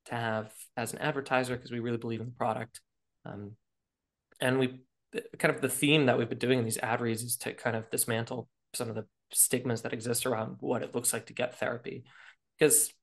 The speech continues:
a, a lot of it's, it's really affirmative. It, it can be, again, if you're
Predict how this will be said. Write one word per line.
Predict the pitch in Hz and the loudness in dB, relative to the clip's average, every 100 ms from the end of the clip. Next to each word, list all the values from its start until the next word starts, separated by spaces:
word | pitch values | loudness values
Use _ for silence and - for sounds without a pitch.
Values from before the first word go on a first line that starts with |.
| - | -12
a, | - - - - | -12 -8 -8 2
a | 147 | 4
lot | 190 | 6
of | 311 | 6
it's, | 180 | 2
it's | - - | 0 0
really | 156 226 | 2 2
affirmative. | - - 196 165 - - | 2 2 4 4 0 -4
It, | - | -6
it | - 135 | -6 0
can | 196 165 | 2 4
be, | 143 | 4
again, | 135 113 143 | 4 0 0
if | 131 - | 0 -4
you're | - | -10